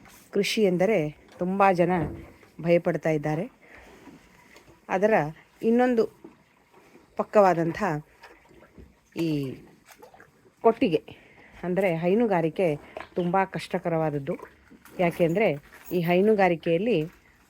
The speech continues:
ದನಗಳನ್ನು ಸಾಕುವುದೆಂದರೆ ಕೇವಲ ಮಾತಿನಿಂದ ಹೇಳಿದಷ್ಟು ಸುಲಭವಲ್ಲ. ಅವುಗಳಿಗೆ ಮೇವು ಹಾಕಬೇಕು, ಹಾಗೆ ಅವುಗಳಿಗೆ ನೀರು ಕುಡಿಸಬೇಕು, ಮೈ ತೊಳೆಸಬೇಕು,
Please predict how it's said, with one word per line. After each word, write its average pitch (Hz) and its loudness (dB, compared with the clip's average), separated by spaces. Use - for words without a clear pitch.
ದನಗಳನ್ನು 180 2
ಸಾಕುವುದೆಂದರೆ 165 0
ಕೇವಲ 180 4
ಮಾತಿನಿಂದ 196 2
ಹೇಳಿದಷ್ಟು 185 2
ಸುಲಭವಲ್ಲ. 165 -2
ಅವುಗಳಿಗೆ 170 2
ಮೇವು 180 2
ಹಾಕಬೇಕು, 160 -6
ಹಾಗೆ 160 0
ಅವುಗಳಿಗೆ 160 -2
ನೀರು 196 2
ಕುಡಿಸಬೇಕು, 151 -2
ಮೈ 196 0
ತೊಳೆಸಬೇಕು, 151 -4